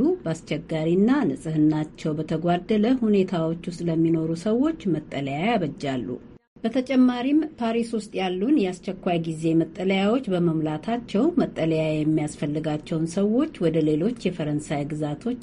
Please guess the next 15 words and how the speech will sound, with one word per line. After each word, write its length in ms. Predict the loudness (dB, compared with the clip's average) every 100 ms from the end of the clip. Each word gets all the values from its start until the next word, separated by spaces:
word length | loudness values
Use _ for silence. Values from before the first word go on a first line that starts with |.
| -2
ስንልክ 500 | 0 2 2 -2 -6 -4
ቆይተናል። 640 | -2 0 -2 -4 -4 -6 -10 -18 -20 -20 -20 -20 -20 -4
ስለሆነም 540 | 2 4 4 4 4 2
አዲስ 340 | 0 -4 -4 0
መጪዎች 460 | 2 0 -2 -4 -4
ከፓሪስ 520 | -6 -6 -2 -2 -4 -4
ጋር 240 | -4 -4 -4
ቁርኝት 480 | -4 0 2 2 0 -4
ከመፍጠራቸው 760 | -6 -6 -8 -8 -8 -8 -6 -6
አስቀድሞ 480 | -6 -8 -2 2 2 0 -4
በሌሎች 520 | -2 0 0 -2 -4 -6
አካባቢዎች 840 | -6 -6 -6 -4 -2 0 0 -4 -6 -6
እድላቸውን 800 | -4 -4 -2 -2 -4 -6 -2 2
እንዲሞክሩ 680 | 2 0 0 -2 -4 -6 -2 0
ነው 180 | 0